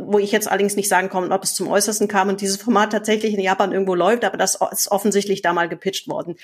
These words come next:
i-, inklusive ein, eines Screenings, was die da gemacht hatten.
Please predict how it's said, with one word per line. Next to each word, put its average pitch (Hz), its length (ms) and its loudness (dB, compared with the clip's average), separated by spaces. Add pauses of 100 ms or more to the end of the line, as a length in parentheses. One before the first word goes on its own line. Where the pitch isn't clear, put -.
(200)
i-, 220 60 4
inklusive 214 720 2
ein, 170 320 0
eines 170 280 0
Screenings, 180 540 0
was 170 180 0
die 170 80 -4
da 165 100 0
gemacht 165 280 -2
hatten. 202 220 0